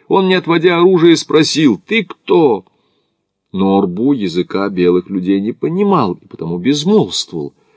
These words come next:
«Отвечай, или я проделаю в тебе такую дыру!»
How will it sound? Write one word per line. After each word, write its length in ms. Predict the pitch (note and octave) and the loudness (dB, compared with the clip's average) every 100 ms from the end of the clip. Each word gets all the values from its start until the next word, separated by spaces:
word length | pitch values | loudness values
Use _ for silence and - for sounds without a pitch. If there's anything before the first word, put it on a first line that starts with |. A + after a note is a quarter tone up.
| _ _ _ _ | _ _ _ _
«Отвечай, 840 | - G2 B2 C3+ - D3+ D#3+ E3 | -6 -4 0 0 2 2 2 2
или 140 | E3 D#3+ | 2 2
я 200 | E3 D#3+ | 2 0
проделаю 680 | - D#3+ C#3 E3+ E3+ E3 D3 | 2 0 2 2 6 6 4
в 60 | |
тебе 280 | - D3 - | 0 0 0
такую 560 | - D3 - A#3+ A3+ G3 | 0 -2 -2 -4 -2 0
дыру!» 640 | D#3+ E3+ D#3 D#3 C3 F2+ | 0 2 2 4 4 0